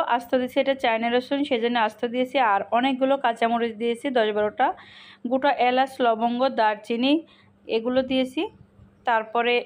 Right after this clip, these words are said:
দিয়ে দেব তেজপাতা। এখন দিয়ে দেব সয়াবিন তেল। এখানে সরষের তেল দিতেও পারেন, আমি সয়াবিন তেল দিছি। এখানে হাফ কাপের মতো সয়াবিন তেল দিছি।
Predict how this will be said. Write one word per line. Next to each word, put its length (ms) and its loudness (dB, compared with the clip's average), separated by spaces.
দিয়ে 220 0
দেব 120 2
তেজপাতা। 540 0
এখন 220 0
দিয়ে 220 0
দেব 120 -2
সয়াবিন 480 0
তেল। 180 0
এখানে 300 2
সরষের 340 0
তেল 160 4
দিতেও 280 2
পারেন, 180 4
আমি 200 0
সয়াবিন 360 0
তেল 220 0
দিছি। 260 -8
এখানে 240 0
হাফ 140 0
কাপের 300 2
মতো 140 -2
সয়াবিন 420 0
তেল 120 0
দিছি। 220 -6